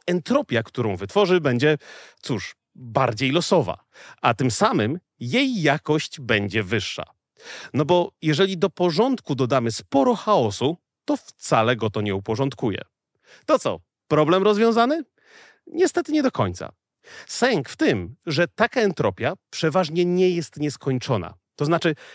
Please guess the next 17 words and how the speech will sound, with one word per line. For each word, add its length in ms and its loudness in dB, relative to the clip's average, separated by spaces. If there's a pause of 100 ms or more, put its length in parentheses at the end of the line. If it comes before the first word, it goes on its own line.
(120)
nie 280 4
jest 200 -2
generowana 600 2
na 100 0
bieżąco 500 0
w 140 -8
wystarczającej 840 -4
ilości, 420 0 (260)
aby 200 0
zaspokoić 560 -2
wszystkie 480 -2
potrzeby 460 0
systemu 380 0
operacyjnego 680 0
w 140 -8
każdej 480 0
sytuacji. 640 -2